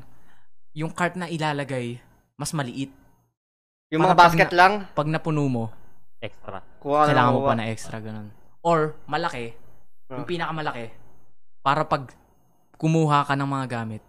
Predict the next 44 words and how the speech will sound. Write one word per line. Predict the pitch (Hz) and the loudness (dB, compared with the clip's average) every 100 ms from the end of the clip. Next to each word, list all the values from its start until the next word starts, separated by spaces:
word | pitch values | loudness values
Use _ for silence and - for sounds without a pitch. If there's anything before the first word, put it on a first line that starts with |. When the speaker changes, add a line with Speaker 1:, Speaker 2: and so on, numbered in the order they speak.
| - _ | -20 _
Speaker 1:
gusto | - 131 - | -8 -4 -2
mo | 131 | -2
pa | - | -2
mas | 123 120 | -4 -4
marami. | - 110 101 101 104 - - - - - - - - - | -6 -6 -6 -4 -6 -8 -20 -20 -20 -20 -20 -20 -20 -12
Speaker 3:
Smart | 117 113 - | -4 -4 0
move. | 110 113 101 | 2 4 4
Speaker 2:
Smart. | 90 151 156 156 - - - - - | 2 6 6 4 -2 -12 -8 -6 -6
Smart. | - 180 190 185 - - - | -2 6 6 6 -2 -14 0
Speaker 1:
O | 208 | 4
ba, | 226 240 | 6 6
ano | 233 214 | 6 6
nga? | 175 - - | 4 2 -8
Mm, | 156 - - 127 | -12 -14 -14 -12
siya. | 127 123 - - - - | -10 -10 -10 -14 -14 -10
Okay | 160 160 123 | -8 -6 -4
lang | 127 131 | -4 -6
siya. | 123 | -6
Speaker 2:
Okay, | 135 143 135 | 0 2 2
okay. | 131 139 131 117 - - - - - 196 131 151 | 0 -2 -4 -8 -10 -10 -10 -10 -10 -8 -8 -8
<laughs> | 120 - - - - - - | -10 -10 -10 -10 -10 -10 -6
Smart. | 170 165 170 165 - - - - - - - | 2 6 6 2 -12 -16 -18 -18 -20 -18 -14
Speaker 1:
Ang | 170 | -6
ano | 208 226 | -2 0
yun, | 170 | 0
no? | 139 165 - | -4 -8 -14
Speaker 3:
Ang | 110 117 117 117 | -18 -16 -16 -10
galing | 113 120 | -8 -8
na | 120 | -10
Speaker 2:
Ang | 208 | -2
talino, | 269 302 294 285 285 | 2 4 4 2 2
ang | 302 | 4
Speaker 3:
strategy. | 277 285 294 | 6 6 4
Speaker 2:
talino, | 277 285 | 4 6
as | 269 - | 4 2
in. | 277 | -2
Speaker 1:
Ang | 262 | -2
talino | 220 | -4
ng | 147 | -4
Speaker 3:
Mar-, | 151 | -4
Speaker 1:
tra-, | 151 107 | -4 -6
Speaker 3:
marketing | 113 - 113 | -8 -10 -14
Speaker 1:
strat-, | 120 120 _ | -14 -14 _
Speaker 3:
strategy. | 107 101 - | -18 -16 -18